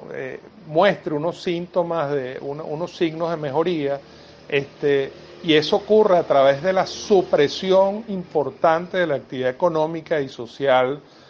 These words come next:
este, de gran parte de la humanidad, pues eso, eso no es sostenible, ¿no?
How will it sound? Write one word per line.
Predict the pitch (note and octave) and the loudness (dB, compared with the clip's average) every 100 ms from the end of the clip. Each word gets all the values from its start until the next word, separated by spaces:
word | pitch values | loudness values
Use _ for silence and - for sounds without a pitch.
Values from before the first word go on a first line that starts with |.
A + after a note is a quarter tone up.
| _ _ | _ _
este, | - C3+ - - C3 B2 A#2+ A#2+ C3+ | -6 -6 -6 -6 -4 -4 -6 -8 -10
de | C3 | -8
gran | B2 B2+ C3 | -4 -4 -4
parte | - D3+ D3 E3+ | 0 0 2 0
de | D3+ | 0
la | D3 | 0
humanidad, | C3 B2 B2+ F3 G3 | -4 -4 -2 -2 -2
pues | E3 B2 | -2 -2
eso, | B2 - C#3+ D3 - | -4 -4 -2 -2 -2
eso | C#3+ - E3 | -6 -4 -8
no | D#3 D3 E3 | -4 0 0
es | F3 | 0
sostenible, | - C3+ - B2 A#2+ G#2 G2+ G#2 | -4 -10 -10 -12 -12 -14 -16 -16
¿no? | C3+ | -16